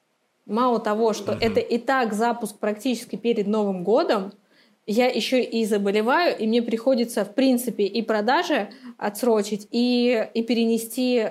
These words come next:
Speaker 1: старт, потому что я не могу, я лежу с температурой. И я понимаю, что, в принципе, у меня сейчас появилось время, да, пока я как бы лежу больная, чтобы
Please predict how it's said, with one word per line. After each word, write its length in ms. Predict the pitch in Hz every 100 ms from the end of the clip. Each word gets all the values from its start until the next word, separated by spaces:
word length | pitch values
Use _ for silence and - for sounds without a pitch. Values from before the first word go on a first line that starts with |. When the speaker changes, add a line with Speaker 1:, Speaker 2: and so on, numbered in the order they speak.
| -
Speaker 1:
старт, 380 | 196 233 202 202
потому 300 | 180 190 214
что 120 | -
я 100 | 226
не 80 | 214
могу, 260 | 214 220 208
я 140 | 185
лежу 260 | 196 208 202
с 60 |
температурой. 840 | 202 202 202 208 202 339 349 - - - -
И 420 | 226 254 262 254 -
я 220 | 226 269
понимаю, 340 | 302 285 302 277
что, 120 | 220
в 40 |
принципе, 400 | - 311 311 262
у 20 |
меня 160 | 226 240
сейчас 240 | 240 233
появилось 480 | 226 233 233 254 240
время, 340 | 254 294 403 240
да, 140 | 226
пока 360 | 247 214 220 214
я 40 |
как 160 | 202 196
бы 80 |
лежу 240 | 202 208 226
больная, 460 | 202 202 262 330
чтобы 480 | 226 226 214 208 208